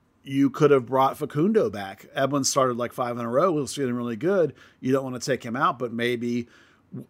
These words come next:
the road mentality needed to come back of the grindy sort of battler that Facundo is, a stay-at-home guy that would have clogged that middle a little bit. Maybe it's a game you could have gone three at the back and brought in Nkosi to bring in some of that.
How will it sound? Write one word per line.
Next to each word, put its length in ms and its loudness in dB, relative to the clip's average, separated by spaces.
the 120 0
road 400 4
mentality 580 -2
needed 320 -4
to 60 -8
come 240 -8
back 260 -4
of 160 -8
the 100 -8
grindy 800 -4
sort 300 0
of 280 -10
battler 580 -2
that 280 -8
Facundo 520 0
is, 160 -6
a 80 -8
stay-at-home 760 -2
guy 400 -8
that 100 -4
would 100 0
have 140 -6
clogged 380 2
that 180 -4
middle 240 -2
a 80 -4
little 160 -8
bit. 180 -10
Maybe 240 0
it's 140 -2
a 60 -2
game 280 -2
you 100 -4
could 160 -2
have 120 -2
gone 300 -4
three 200 4
at 80 4
the 60 0
back 360 -4
and 160 -8
brought 180 -2
in 120 -6
Nkosi 720 -6
to 100 -4
bring 280 -8
in 180 -12
some 160 -6
of 80 -10
that. 240 -8